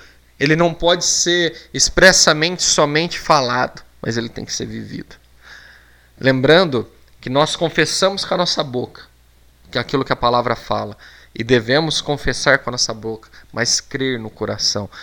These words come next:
Ou seja, não é somente o confessar, mas é viver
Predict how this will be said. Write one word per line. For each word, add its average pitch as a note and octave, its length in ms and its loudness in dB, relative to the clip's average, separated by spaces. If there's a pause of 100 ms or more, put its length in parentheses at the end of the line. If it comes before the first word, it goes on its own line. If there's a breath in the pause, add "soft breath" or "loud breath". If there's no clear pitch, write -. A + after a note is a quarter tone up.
(140 loud breath)
Ou A#2+ 140 0
seja, A2 400 0 (380 loud breath)
não A#2+ 260 2
é D3 80 8
somente C#3 600 -4
o - 40 -8
confessar, A#2 760 -8
mas A2 260 -8
é A2+ 80 -6
viver A2 540 -12